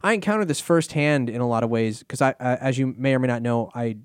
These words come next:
I write for Consequence of Sound in addition to doing Nerdy Show, which is a, it's a music and film website.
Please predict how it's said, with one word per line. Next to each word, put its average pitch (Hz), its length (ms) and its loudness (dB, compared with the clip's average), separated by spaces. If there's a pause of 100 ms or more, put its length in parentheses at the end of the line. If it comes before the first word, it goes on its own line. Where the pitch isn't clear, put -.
(100)
I 120 100 -4
write 127 260 2
for 131 100 -6
Consequence 123 480 -4
of 110 80 -6
Sound 120 320 0
in 110 80 -2
addition 107 320 -8
to 107 80 -14
doing 107 380 -8
Nerdy 113 200 -4
Show, 107 220 -4
which 104 200 -8
is 107 100 -8
a, 110 160 -2 (320)
it's - 100 -8
a 139 40 2
music 139 260 6
and 120 120 0
film 123 280 2
website. 107 480 0